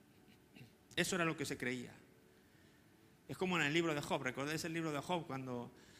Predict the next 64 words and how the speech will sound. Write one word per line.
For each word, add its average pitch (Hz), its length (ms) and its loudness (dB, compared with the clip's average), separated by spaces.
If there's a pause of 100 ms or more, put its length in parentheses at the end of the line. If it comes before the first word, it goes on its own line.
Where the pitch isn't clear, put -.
de 127 80 2
alguna 165 180 2
manera 165 220 6
le 160 100 8
vienen 175 260 6
todos 170 220 2
esos 165 240 -2
males 165 300 2
a 143 60 0
Job. 165 280 2
En 139 100 -2
ese 156 160 -2
tiempo 175 240 4
se 165 140 2
creía 160 300 4
que 151 100 -2
si 147 100 0
tú 143 120 -2
has 160 100 0
hecho 196 180 0
algo, 165 300 2
te 143 100 2
viene 175 240 4
todo 180 180 2
eso 160 140 0
malo, 196 240 2
es 180 80 0
porque 151 300 2
algo 147 260 6
malo 156 220 2
has - 140 0
hecho. 107 300 -2 (1300)
¿Verdad? 139 220 2
No, 156 220 2
no 175 120 4
estás 156 280 2
limpio, 170 280 6
no 190 80 6
eres 196 160 6
trigo 175 240 8
limpio, 160 360 4
por 143 120 4
eso 175 160 2
te 165 100 -2
vienen 156 240 2
las 143 120 -2
cosas 139 260 -2
malas. 160 320 4
Eso 185 160 4
era 196 140 8
lo 170 160 4
que, 143 200 2
lo 143 120 2
que 139 260 2
se 165 140 0
pensaba 170 520 4
en 147 180 2
la 170 80 2
mentalidad 160 500 2
común 160 320 -2
en, 135 220 -6
de 127 60 -2
entonces 131 560 -2
y, 135 160 0